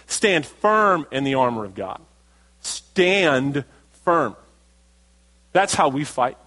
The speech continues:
is standing firm in the Lord, watching him fight the battle for us, knowing that we are secure in his hand because he's got our problem in hand. I think it's important, though, that we realize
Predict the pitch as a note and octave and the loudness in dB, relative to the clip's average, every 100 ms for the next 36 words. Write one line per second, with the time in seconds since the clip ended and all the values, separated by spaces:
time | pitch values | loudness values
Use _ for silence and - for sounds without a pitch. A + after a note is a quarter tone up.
0 | _ _ _ _ - C#3+ - F#3 D3 C3 | _ _ _ _ -6 -4 0 2 0 -2
1 | - F#3+ F3+ D3+ C3+ B2+ B2 A#2 - _ | 0 2 2 0 -2 -2 -4 -6 -14 _
2 | _ - F#3+ G#3 F3+ D3 F3 F#3 - D#3+ | _ 0 2 2 0 0 2 0 2 0
3 | C#3+ C#3+ C#3+ C3+ - B2 A#2+ - - - | 0 2 4 2 -2 -8 -8 -8 -16 -20
4 | _ _ _ D#3 F#3+ G#3 F#3 E3+ D#3+ F#3 | _ _ _ 2 4 4 4 2 2 2
5 | F3 - D#3 - G3 G3 E3 D#3 - F3+ | 2 2 -6 0 4 4 2 0 0 0
6 | E3+ D3+ D3 E3 G#3 F3+ D#3 - E3 F#3 | 0 0 -2 -2 0 2 2 2 2 2
7 | - D3+ C#3+ C3+ - E3+ C3 G2 - _ | 4 2 2 0 -4 -4 -4 -6 -10 _
8 | _ _ _ _ _ _ _ _ _ _ | _ _ _ _ _ _ _ _ _ _
9 | _ _ _ _ _ _ _ _ _ _ | _ _ _ _ _ _ _ _ _ _
10 | _ _ _ _ _ _ _ _ _ _ | _ _ _ _ _ _ _ _ _ _
11 | _ B2 F3+ E3 D#3 C3 - D#3 B2+ B2 | _ -6 -2 -2 -2 -6 -4 -4 -2 -4
12 | A#2 A#2 A#2+ D3 C#3 A#2+ A2 | -4 -6 -2 0 4 2 0